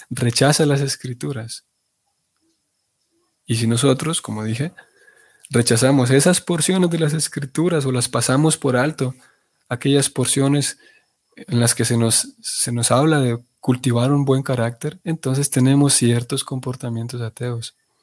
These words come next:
Y limpiar, eso forma parte muy importante de la vida devocional.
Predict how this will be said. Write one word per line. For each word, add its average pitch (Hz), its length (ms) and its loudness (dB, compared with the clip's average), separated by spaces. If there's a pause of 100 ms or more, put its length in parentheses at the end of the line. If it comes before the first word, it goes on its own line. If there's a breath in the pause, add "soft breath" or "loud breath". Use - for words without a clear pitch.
(1700 soft breath)
Y 113 560 -2 (240)
limpiar, 117 840 4 (400)
eso 120 300 -6
forma 131 360 0
parte 135 380 -2
muy 135 220 2
importante 147 600 -2
de 113 80 -2
la 113 120 -2
vida 123 260 -2
devocional. 120 640 -4